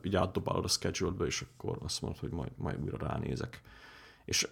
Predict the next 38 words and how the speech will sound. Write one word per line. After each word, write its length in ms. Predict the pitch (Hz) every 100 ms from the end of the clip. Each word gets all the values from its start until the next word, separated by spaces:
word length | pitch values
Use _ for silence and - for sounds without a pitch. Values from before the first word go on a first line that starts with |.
| -
és 180 | -
elő 160 | 101 73
szokott 280 | - - 87
fordulni 320 | - 95 95
tényleg, 240 | 95 87
mikor 240 | 90 - 95
így, 160 | 90
így 140 | 85 -
ott 260 | 110 - 117
ülsz, 260 | 104 98
és 180 | 95 -
akkor 440 | - - 95 - - 98
van 340 | 98 95 95 95 - - -
fejben 500 | - 98 92 90 85
reggel 360 | 92 92 90 87
már, 120 | 92
mit 140 | 95
tudom 280 | - 92 92
én, 100 | 90
mondjuk 260 | 87 90 -
négy-öt 420 | 92 85 - 92
dolog, 240 | 104 85
amit 180 | 90 90
meg 100 | 98
akarsz 240 | 85 95
aznap 220 | 95 - -
csinálni, 400 | - 104 110 101
mennyit 180 | 92
tudod 160 | 92 92
Things-et, 300 | 101 98 98
és 140 | 90
akkor 260 | - - 92
ilyen 200 | - 98
hülyeségek 440 | 98 82 - - -
jönnek 240 | 87 85
be, 100 | 87
hogy 120 | 92
így 120 | 92